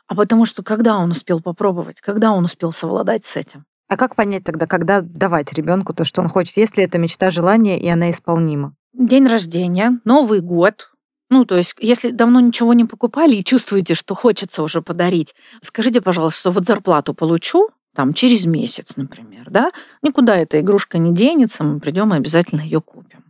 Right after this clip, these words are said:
Speaker 2: Мгм. То есть важно, чтобы он понимал, что это не просто так, не сразу, как
Speaker 1: Да,
Speaker 2: только он
Speaker 1: да,
Speaker 2: захотел,
Speaker 1: всё верно.
Speaker 2: а со временем.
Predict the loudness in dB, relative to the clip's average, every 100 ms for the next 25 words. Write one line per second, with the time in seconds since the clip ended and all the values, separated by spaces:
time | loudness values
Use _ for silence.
0 | _ _ 0 0 -2 -4 -4 0 0 0
1 | -4 -2 0 0 -2 2 0 0 -2 -2
2 | -4 -2 -2 -2 -2 -2 -2 -6 0 0
3 | 0 -2 -2 -2 -2 0 -2 -2 -2 0
4 | 2 2 0 -2 -8 -20 _ -10 -4 -2
5 | 0 0 -2 -6 -10